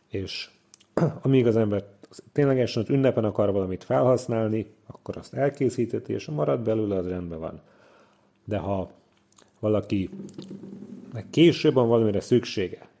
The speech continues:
és csak a, és szeretné az ünnepen elkészíteni, és egy, azt mondja, hogy megcsinálom, és egy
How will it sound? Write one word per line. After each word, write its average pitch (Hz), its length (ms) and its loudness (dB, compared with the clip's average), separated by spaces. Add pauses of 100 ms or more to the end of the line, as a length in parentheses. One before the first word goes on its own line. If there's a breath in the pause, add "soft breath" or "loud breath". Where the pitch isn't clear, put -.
és 104 140 -16
csak - 180 -10
a, - 160 -12 (380)
és - 320 -10 (300)
szeretné 117 640 2
az 107 120 -4
ünnepen 113 580 0
elkészíteni, 98 920 -2 (380 soft breath)
és - 60 -20
egy, - 160 -10 (140)
azt - 200 -8
mondja, 113 180 0
hogy 104 180 -2
megcsinálom, 131 580 2
és 104 60 -2
egy 160 160 -6